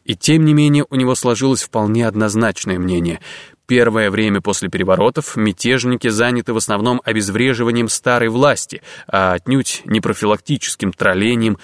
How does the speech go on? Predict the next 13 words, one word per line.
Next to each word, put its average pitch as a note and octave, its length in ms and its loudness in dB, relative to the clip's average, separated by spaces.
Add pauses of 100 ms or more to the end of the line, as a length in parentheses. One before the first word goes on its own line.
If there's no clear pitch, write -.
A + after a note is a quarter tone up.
(140)
на G#2 120 -2
предмет G#2 400 0
отлова G2+ 380 0
иностранной F#2+ 600 0
агентуры. G2+ 600 -4 (840)
Что-то - 580 0
в D#3+ 60 4
этом D#3+ 240 2
было D3 180 4
нечистое. B2+ 760 0 (540)
Агентуру A2+ 720 2
кто-то C3+ 440 -2
сдал. G2+ 500 0